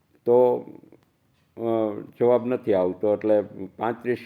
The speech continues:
વત્તા જ કરવા પડશે. પાંત્રીસ વત-, અ, વત્તા સત્તર, એટલે એનો મતલબ થશે બાવન. અહીંયા બીજી ફૂદડી છે એને બરાબર કરીશું અને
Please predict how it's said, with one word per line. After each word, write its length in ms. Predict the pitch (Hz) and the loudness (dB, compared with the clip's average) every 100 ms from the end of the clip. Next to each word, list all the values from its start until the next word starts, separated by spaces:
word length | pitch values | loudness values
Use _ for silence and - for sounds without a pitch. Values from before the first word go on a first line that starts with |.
| - _ _ _ _ | -20 _ _ _ _
વત્તા 340 | 104 110 - 113 | -4 -2 2 2
જ 120 | - | 2
કરવા 260 | 98 90 | -2 -2
પડશે. 300 | 90 92 101 | -2 -6 -6
પાંત્રીસ 520 | 104 - 107 107 120 113 - - _ _ _ | -8 -6 -8 -8 -10 -10 -12 -20 _ _ _
વત-, 340 | 87 104 - _ _ _ _ _ _ _ _ - | -8 -8 -8 _ _ _ _ _ _ _ _ -12
અ, 40 | 101 101 98 98 104 _ _ _ _ | -6 -4 -4 -8 -16 _ _ _ _
વત્તા 400 | - 107 - 104 | -8 -8 -4 -4
સત્તર, 500 | 95 131 123 - 87 - _ _ _ | -2 -4 -4 -6 -6 -6 _ _ _
એટલે 220 | 95 101 107 | -10 -4 -2
એનો 220 | 117 110 | -2 -2
મતલબ 320 | 107 110 107 | -4 -2 -6
થશે 360 | - 101 - 101 | -4 -12 -8 -4
બાવન. 460 | 101 110 87 82 - _ _ _ _ - | 2 2 2 -4 -12 _ _ _ _ -6
અહીંયા 280 | 104 117 | 0 0
બીજી 340 | 104 123 131 139 | 0 -4 -2 -2
ફૂદડી 400 | 135 117 120 120 | -2 -6 -4 -6
છે 340 | 120 127 101 | -2 0 0
એને 180 | 104 110 | -2 -4
બરાબર 480 | 101 120 127 104 85 | -2 2 2 2 -4
કરીશું 500 | 92 90 87 107 120 _ _ _ - | -4 -6 -4 -6 -8 _ _ _ -12
અને 260 | 101 101 | -6 -4